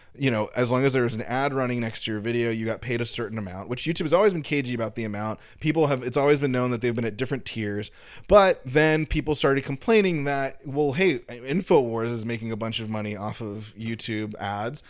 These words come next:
Like, you know, Sargon of Akkad or, like, right-wing people are making money off the YouTube algorithm.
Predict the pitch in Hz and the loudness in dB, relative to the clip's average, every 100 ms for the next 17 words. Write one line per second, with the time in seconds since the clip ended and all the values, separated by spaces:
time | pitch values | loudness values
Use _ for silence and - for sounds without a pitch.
0 | - - 123 113 - 123 127 113 104 - | -20 -4 -2 -2 -6 -8 -4 -2 -2 2
1 | 123 131 135 139 135 123 120 151 151 175 | 4 4 2 0 0 0 -2 -4 -2 0
2 | 135 127 123 120 120 143 170 139 139 143 | 0 -2 -2 -4 2 6 6 4 2 2
3 | 131 127 123 - - 196 185 143 123 123 | 2 -2 -6 -12 -4 -4 0 2 2 2
4 | 135 139 147 127 139 135 127 117 120 113 | 0 0 -2 0 0 0 -2 -4 -4 -6
5 | 135 175 131 104 95 90 87 90 92 104 | -4 -4 -4 -4 -6 -10 -12 -12 -12 -14